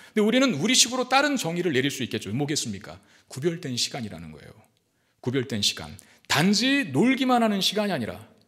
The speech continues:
어, 구별된 시간인데, 그 구별된 시간 속에서 우리는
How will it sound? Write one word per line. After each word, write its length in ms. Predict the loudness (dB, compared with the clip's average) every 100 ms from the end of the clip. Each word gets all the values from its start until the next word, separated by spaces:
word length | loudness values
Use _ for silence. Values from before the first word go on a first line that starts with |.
| _ _ _ _ _ _ _ _ _ _ _ _ _ _ -20
어, 200 | -20 -6
구별된 440 | 0 2 2 2
시간인데, 760 | 2 2 0 -4 -4 -6 -8 -14 _ _ -20 -20 -20 -4
그 140 | -2
구별된 420 | 0 2 4 4
시간 320 | 4 4 2 0
속에서 300 | 0 0 0
우리는 400 | 0 0 -2